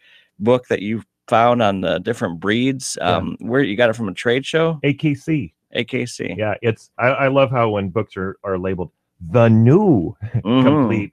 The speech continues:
Speaker 2: dog book, twenty-first edition, A K C, and it just goes over breed standards and stuff. It still is fairly light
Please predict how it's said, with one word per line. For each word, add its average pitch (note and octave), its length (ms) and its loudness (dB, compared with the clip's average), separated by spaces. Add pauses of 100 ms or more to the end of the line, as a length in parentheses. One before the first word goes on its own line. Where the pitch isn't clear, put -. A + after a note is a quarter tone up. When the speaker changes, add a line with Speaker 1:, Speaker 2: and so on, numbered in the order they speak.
(140)
Speaker 2:
dog F2+ 340 -2
book, E2+ 300 -4
twenty-first C#3 500 -4
edition, G2+ 640 -4
A G2+ 140 -6
K G#2 260 -8
C, F2 400 -12 (320)
and F#2 120 -6
it F2+ 40 -4
just F2+ 180 -10
goes F#2 220 -2
over F2 200 -2
breed F2 300 -6
standards E2+ 540 -8
and E2+ 80 -10
stuff. - 160 -8 (180)
It E3 140 0
still F3 300 0
is A#2+ 200 4 (160)
fairly B2+ 380 4
light F#2 420 -2